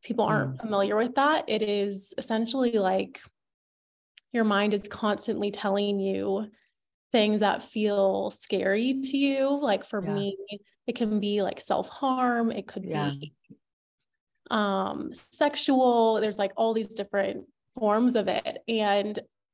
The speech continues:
Speaker 1: I felt so out of control.
Speaker 2: Mm.
Speaker 1: And so through that kind of low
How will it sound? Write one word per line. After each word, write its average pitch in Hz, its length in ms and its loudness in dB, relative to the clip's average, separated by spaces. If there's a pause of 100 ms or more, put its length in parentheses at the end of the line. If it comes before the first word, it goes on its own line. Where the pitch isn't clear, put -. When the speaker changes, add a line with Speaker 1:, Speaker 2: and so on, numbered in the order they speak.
Speaker 1:
I 214 280 0
felt 208 320 -2
so 196 280 0
out - 240 -4
of - 100 -8
control. - 680 -4 (400)
Speaker 2:
Mm. 160 320 -10 (120)
Speaker 1:
And 247 320 4
so 220 920 6 (260)
through 226 460 4
that 214 200 2
kind 214 220 -6
of 190 100 -4
low 208 720 2